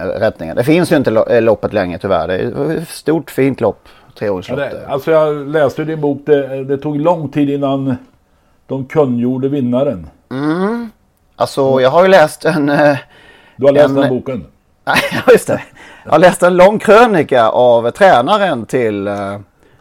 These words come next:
Speaker 1: till, eh, vad heter den då? Self Possessed. Som ju än idag hävdar att, eh, ja, de blev lite rånade på den där segern. Att de tyckte att Johnny bröt ut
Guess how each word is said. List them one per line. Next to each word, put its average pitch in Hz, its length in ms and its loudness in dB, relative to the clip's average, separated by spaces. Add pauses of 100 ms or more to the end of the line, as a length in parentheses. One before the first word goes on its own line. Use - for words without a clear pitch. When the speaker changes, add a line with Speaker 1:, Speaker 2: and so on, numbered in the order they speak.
(160)
Speaker 1:
till, 98 420 -2
eh, 87 640 -4 (580)
vad 107 120 -4
heter 143 200 -4
den 113 120 -8
då? 87 140 -10
Self 135 260 2
Possessed. - 560 -2 (200)
Som 165 440 4
ju 156 240 6
än 156 240 4
idag 151 440 4
hävdar 101 600 -2
att, - 360 -6
eh, 98 80 -2 (480)
ja, 69 260 -6 (760)
de 98 120 -12
blev 98 160 -4
lite 95 160 -8
rånade 92 420 -8
på - 120 -12
den 90 80 -12
där 90 80 -6
segern. 76 400 -10 (120)
Att - 220 -16
de 87 120 -12
tyckte 98 340 -10
att 90 100 -10
Johnny 85 300 -10
bröt 87 280 -12
ut 85 400 -14